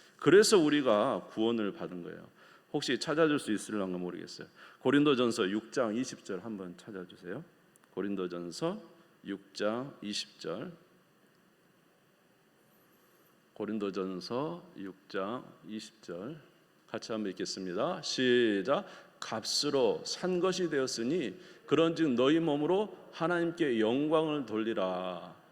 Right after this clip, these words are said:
우리는 그저 구원받은 거 아닙니다. 값으로 산 거예요. 피값으로. 예수님의 피값으로 샀어요, 우리를. 아멘.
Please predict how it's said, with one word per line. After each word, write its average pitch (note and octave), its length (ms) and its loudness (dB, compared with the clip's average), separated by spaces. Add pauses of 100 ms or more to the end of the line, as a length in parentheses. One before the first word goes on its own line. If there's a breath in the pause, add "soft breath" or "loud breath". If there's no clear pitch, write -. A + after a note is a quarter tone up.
(120)
우리는 E3 280 -2
그저 D#3 260 0
구원받은 D#3+ 540 0
거 D3+ 100 -2
아닙니다. A2 760 -2 (540)
값으로 - 420 -2
산 E3 260 -2
거예요. D3+ 160 0
피값으로. F#2+ 920 -4 (640 soft breath)
예수님의 F3 540 4
피값으로 G3 480 0
샀어요, A2 480 -4
우리를. E2+ 260 -12 (800)
아멘. E3 520 0